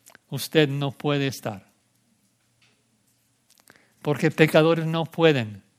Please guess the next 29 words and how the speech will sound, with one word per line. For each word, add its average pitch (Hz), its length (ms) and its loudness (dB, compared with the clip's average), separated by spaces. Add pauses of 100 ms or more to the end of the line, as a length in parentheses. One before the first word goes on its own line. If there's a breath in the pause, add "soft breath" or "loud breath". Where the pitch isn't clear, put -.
(200)
estar 127 520 0
en 139 140 -4
la 127 140 -4
presencia 131 680 -6
de 110 140 -10
Cristo, 120 520 -12 (380 soft breath)
sin 147 180 -4
el 139 140 -4
perdón 135 460 -4
de 127 120 -4
Dios. 110 680 -10 (520 soft breath)
Y 143 100 -4
la 131 160 2
única 185 380 6
manera 123 420 -2
de 127 140 -2
recibir 139 480 -2
el 139 80 -4
perdón 143 420 -4
de 143 120 0
Dios 147 400 -4 (380 soft breath)
es 147 180 -4
si 156 180 0 (180)
abandonamos 147 840 4
nuestro 156 260 -4
pecado, 117 600 -6 (360 soft breath)
cargamos 156 580 4
nuestra 151 300 -4
cruz 147 400 -8